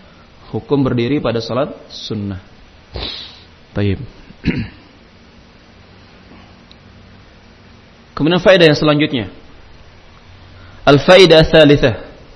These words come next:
Faedah yang ketiga. Masalah yang pertama telah kita bahas, rukunnya berdiri untuk sholat fardu.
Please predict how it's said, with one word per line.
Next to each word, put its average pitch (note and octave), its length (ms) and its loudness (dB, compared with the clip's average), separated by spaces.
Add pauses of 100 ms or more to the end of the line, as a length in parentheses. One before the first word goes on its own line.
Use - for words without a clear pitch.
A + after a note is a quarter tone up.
(1300)
Faedah C3 240 -2
yang B2 80 -8
ketiga. A2+ 320 -6 (720)
Masalah B2 320 -6
yang B2 80 -6
pertama B2+ 320 -6
telah B2 160 -8
kita B2 240 -8
bahas, C3 480 -8 (720)
rukunnya C3+ 560 -6
berdiri C3 480 -4
untuk C3+ 160 -8
sholat C3 240 -6
fardu. G#2+ 320 -8